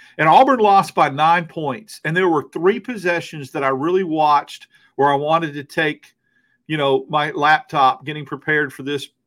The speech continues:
broadcast, and throw it across the room. It was so frustrating. Three times Auburn had a defensive rebound and was ready to turn and go in transition. And Dane Bradshaw, the color analyst, said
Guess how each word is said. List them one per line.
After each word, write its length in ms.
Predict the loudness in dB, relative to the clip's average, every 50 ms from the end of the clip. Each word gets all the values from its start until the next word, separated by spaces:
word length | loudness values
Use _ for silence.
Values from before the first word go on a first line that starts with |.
| _ -10
broadcast, 600 | -2 0 2 2 2 0 -2 -4 -4 -4 -4 -8
and 100 | -16 -12
throw 280 | -6 -4 -2 -2 -2
it 40 | -2
across 340 | -4 -4 -4 -4 -4 -4 -6
the 100 | -8 -6
room. 280 | -4 -4 -4 -4 -4 -6
It 100 | -6 -8
was 100 | -8 -6
so 160 | -4 -4 -4
frustrating. 560 | -2 -2 -4 -4 -4 -6 -10 -8 -8 -10 -12 _ _ _ _ _ _ _ _ _ _ _ _ _ _ _ -6
Three 300 | 0 2 4 4 4 2
times 500 | 0 2 4 4 4 4 2 0 -4 -6 -2
Auburn 400 | 0 4 4 4 4 4 2 -2
had 480 | -2 -2 0 2 4 4 2 2 0 -2 -6
a 180 | -6 -6 -6
defensive 840 | -8 -10 -8 -6 -6 -6 -6 -8 -8 -8 -6 -4 -2 -2 -2 -2 -2
rebound 560 | -2 -2 -2 -4 -4 -4 -2 0 0 -2 -2
and 80 | -4 -8
was 140 | -8 -6
ready 240 | -4 -4 -2 -2 -2
to 100 | -4 -4
turn 500 | -8 -8 -6 -2 -2 -2 -2 -2 -4 -6 -8
and 200 | -10 -10 -10 -8
go 300 | -4 -2 0 0 0 0
in 120 | -2 -4
transition. 720 | -6 -6 -6 -6 -6 -6 -6 -4 -4 -4 -4 -4 -8 -10
And 120 | -10 -10 -10
Dane 300 | -8 -8 -6 -6 -6 -6
Bradshaw, 640 | -4 -4 -2 -2 -2 -4 -4 -6 -6 -4 -2 -2 -2
the 100 | -4 -4
color 280 | -4 -2 -2 0 0 0
analyst, 380 | 0 -2 -2 -4 -6 -6 -6
said 280 | -2 0 0 0 -2